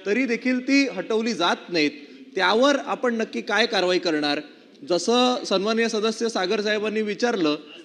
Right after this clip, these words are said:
की जे अधिकारी काम करत नाहीत, या अधिकाऱ्यांवर आपण एमआरटीपी अंतर्गत कुठली कारवाई करणार का? माझा दुसरा प्रश्न असा आहे की एक modus operandi सगळीकडे कॉमन दिसते.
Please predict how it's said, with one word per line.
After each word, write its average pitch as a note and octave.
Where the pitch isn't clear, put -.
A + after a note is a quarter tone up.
की A#3+
जे A3
अधिकारी C#4
काम A#3+
करत G3+
नाहीत, C#3
या G#3
अधिकाऱ्यांवर C4+
आपण C4
एमआरटीपी A#3+
अंतर्गत A3+
कुठली G#3+
कारवाई F#3+
करणार D#3+
का? B2+
माझा F3+
दुसरा G3
प्रश्न A#3
असा G#3
आहे C#3
की A3+
एक G3+
modus A3+
operandi A#3
सगळीकडे A3+
कॉमन G3
दिसते. C#3+